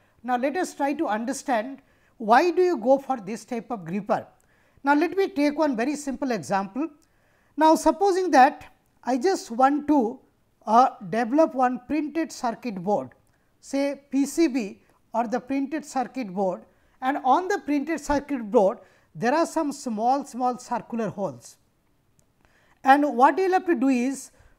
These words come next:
depending on the requirement of this particular electrical or the electronic circuits,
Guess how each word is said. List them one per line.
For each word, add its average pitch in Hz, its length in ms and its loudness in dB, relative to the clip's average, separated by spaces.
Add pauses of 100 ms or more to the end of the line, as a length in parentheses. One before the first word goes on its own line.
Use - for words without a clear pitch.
(120)
depending 339 560 0
on 349 80 -2
the 285 120 0
requirement 254 760 2
of 226 180 -4
this 302 240 -2
particular 254 640 -2 (360)
electrical 285 680 -2
or 226 180 4
the 240 200 -6
electronic 262 540 -4
circuits, 247 640 -6